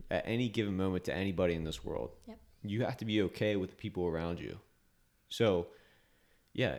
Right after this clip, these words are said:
Speaker 1: death is a difficult thing to deal with, but as long as you understand it's gonna happen, I think it's, it's better. Like,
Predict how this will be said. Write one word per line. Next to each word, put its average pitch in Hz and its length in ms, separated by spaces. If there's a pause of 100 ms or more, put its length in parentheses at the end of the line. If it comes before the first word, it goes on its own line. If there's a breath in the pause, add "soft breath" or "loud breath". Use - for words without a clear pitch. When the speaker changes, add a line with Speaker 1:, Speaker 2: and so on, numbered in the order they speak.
Speaker 1:
death 131 240
is 135 140
a 107 40
difficult 113 460
thing 107 160
to 95 80
deal 92 260
with, 120 260
but - 320
as 98 160
long 107 160
as 117 100
you 117 120
understand 92 580
it's - 180
gonna 90 300
happen, 104 540 (920)
I 92 100
think 127 240
it's, - 200
it's 101 160
better. 80 460
Like, 82 260